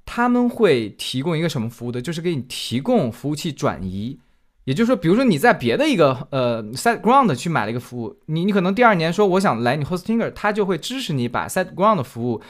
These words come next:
呃，和你的站迁移到这边。所以有个取巧的地方就是，你可以在这儿买了个一年以后，你再在这个站买一个服务，你买成四年的，然后你把这个当时一年的这个账户转到这个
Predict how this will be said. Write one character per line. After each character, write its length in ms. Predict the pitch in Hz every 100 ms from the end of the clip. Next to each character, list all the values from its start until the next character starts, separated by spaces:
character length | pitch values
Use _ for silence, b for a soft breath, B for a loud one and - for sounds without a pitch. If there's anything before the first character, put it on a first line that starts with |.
| B B B
呃， 240 | 120 113 101
和 160 | 139
你 120 | 139
的 80 | 113
站 380 | 120 220 160 123
迁 420 | - - 254 294
移 80 | 151
到 160 | 107 101
这 160 | 107
边。 280 | 95 87 - b b
所 180 | - 277
以 60 |
有 60 | 220
个 100 | 175
取 220 | - 226
巧 160 | 220 131
的 80 |
地 40 | 160
方 160 | 175
就 80 | 175
是， 220 | 170 170 B B
你 140 | 202 185
可 120 | 277
以 40 |
在 140 | 254 262
这 100 | 269
儿 60 |
买 240 | 226 165 104
了 60 |
个 60 | 160
一 100 | 220
年 220 | 180 214
以 60 | 156
后， 220 | 165 147 B
你 120 | - 147
再 300 | - 359 330
在 180 | 170
这 140 | 139 151
个 80 | 139
站 220 | 151 135
买 180 | 117 104
一 40 |
个 100 | 117
服 200 | - 113
务， 60 | 117
你 100 | 226
买 140 | 220
成 80 | 180
四 240 | - 415
年 160 | 175 104
的， 100 | 90
然 140 | 139
后 80 | 226
你 80 | 247
把 160 | 180
这 140 | 127 214
个 120 | 196 -
当 180 | - 233
时 200 | 220 196 -
一 140 | 262 277
年 220 | 151 123
的 80 | 131
这 100 | 156
个 60 |
账 200 | 143 151
户 280 | 139 147 113 B B -
转 360 | 165 120 90
到 380 | 151 175 123 - _ _ _ _ -
这 180 | 160
个 360 | 113 101 78